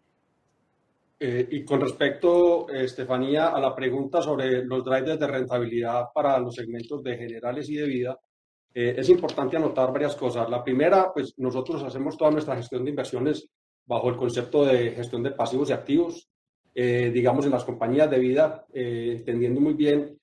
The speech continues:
eh, y principalmente en Colombia y en Chile, que tenemos pasivos, eh, indexados,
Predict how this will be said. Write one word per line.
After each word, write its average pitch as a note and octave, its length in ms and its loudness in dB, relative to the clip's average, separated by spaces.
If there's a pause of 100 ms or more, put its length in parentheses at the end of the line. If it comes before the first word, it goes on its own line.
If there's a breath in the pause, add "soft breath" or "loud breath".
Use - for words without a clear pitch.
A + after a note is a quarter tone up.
(240)
eh, A#2+ 280 0
y A#2+ 180 -4
principalmente B2+ 800 2
en D3 100 0
Colombia B2+ 460 0
y A#2+ 40 2
en A2+ 60 -2
Chile, C#3+ 240 -4
que B2+ 100 -8
tenemos B2 640 -2
pasivos, C3 600 0
eh, A#2 240 -4
indexados, B2 800 0